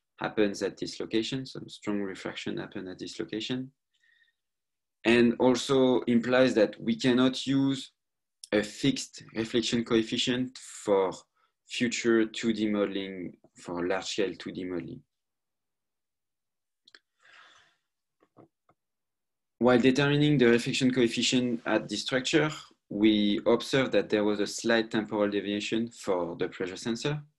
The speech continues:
Uh, in particular, at the end of the experiment, we observed a, a slight, uh, deviation of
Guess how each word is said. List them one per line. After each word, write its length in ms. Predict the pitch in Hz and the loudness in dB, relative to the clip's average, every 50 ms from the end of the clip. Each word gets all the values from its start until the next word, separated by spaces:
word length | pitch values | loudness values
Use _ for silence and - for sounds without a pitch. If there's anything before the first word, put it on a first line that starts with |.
| _ _ _ _ _ _ _ _ _ _ _ _ _ _ _ _ - - | _ _ _ _ _ _ _ _ _ _ _ _ _ _ _ _ -8 -6
Uh, 460 | 87 85 85 82 80 78 80 82 80 80 - | -4 -4 -2 -4 -4 -6 -6 -8 -8 -8 -10
in 160 | - 92 85 | -10 -8 -4
particular, 680 | - 104 - - 110 107 110 110 104 107 107 104 - - | -4 -4 -4 -4 -4 0 2 4 4 4 4 2 0 -4
at 140 | 92 87 | -6 -6
the 160 | 80 - 95 104 | -6 -2 0 2
end 160 | 107 107 104 | 2 2 2
of 100 | 95 85 | 0 -2
the 140 | 95 95 90 | -4 -6 -6
experiment, 600 | 85 - - 101 95 92 95 101 104 107 110 113 - - | -8 -6 -8 -8 -8 -6 -4 -4 -4 -4 -4 -6 -10 -10
we 220 | 92 90 85 87 | -8 -6 -4 -4
observed 440 | 87 82 - - 98 95 92 82 85 | -4 -6 -6 -6 -6 -6 -6 -6 -8
a, 320 | 82 - 87 87 - - - - | -8 -8 -6 -6 -8 -8 -10 -12
a 60 | - | -14
slight, 560 | - - - - - 101 107 101 104 104 - - - - _ _ _ _ _ _ _ _ _ - - | -14 -14 -14 -10 -4 0 0 0 0 -2 -6 -12 -20 -20 _ _ _ _ _ _ _ _ _ -12 -10
uh, 160 | 82 80 80 - - - - - - - - - | -8 -8 -6 -8 -10 -12 -12 -14 -16 -16 -16 -14
deviation 760 | - 95 87 90 107 107 104 104 - 113 110 107 107 87 - - | -12 -12 0 2 2 4 4 2 2 2 0 0 0 -4 -6 -4
of 280 | 90 85 85 85 82 | -2 -2 -2 -2 -4